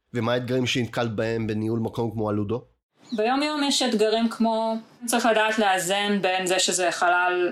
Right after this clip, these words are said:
Speaker 2: עבודה, אנשים באו לעבוד, הם צריכים את השקט, אבל זה גם מקום חברתי, כאילו אנשים באים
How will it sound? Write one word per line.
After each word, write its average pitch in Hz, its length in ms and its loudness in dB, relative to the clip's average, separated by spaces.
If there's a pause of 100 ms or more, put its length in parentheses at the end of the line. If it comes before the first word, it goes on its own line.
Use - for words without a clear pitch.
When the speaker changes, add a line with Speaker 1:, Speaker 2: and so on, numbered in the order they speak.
Speaker 2:
עבודה, 170 360 0 (100)
אנשים 196 240 0
באו 170 160 2
לעבוד, 170 420 2
הם 175 100 0
צריכים 175 220 -4
את - 60 -8
השקט, 294 580 -2 (1000)
אבל 202 100 -2
זה 208 100 0
גם 220 140 2
מקום 254 240 2
חברתי, 240 560 2
כאילו 180 180 0
אנשים 196 360 0
באים 185 380 -2